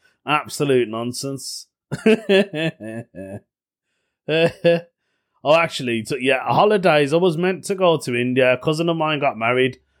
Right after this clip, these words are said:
only last week. Um, it's my anniversary tomorrow as well.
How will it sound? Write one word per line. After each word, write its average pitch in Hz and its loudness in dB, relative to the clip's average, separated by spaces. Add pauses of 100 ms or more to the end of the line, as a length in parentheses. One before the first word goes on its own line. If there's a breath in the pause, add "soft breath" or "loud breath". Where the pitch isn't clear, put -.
(200)
only 135 2
last 131 2
week. 101 -6
Um, 101 0
it's 113 -8
my 143 4
anniversary 117 0
tomorrow 90 -8
as 90 -10
well. 90 -6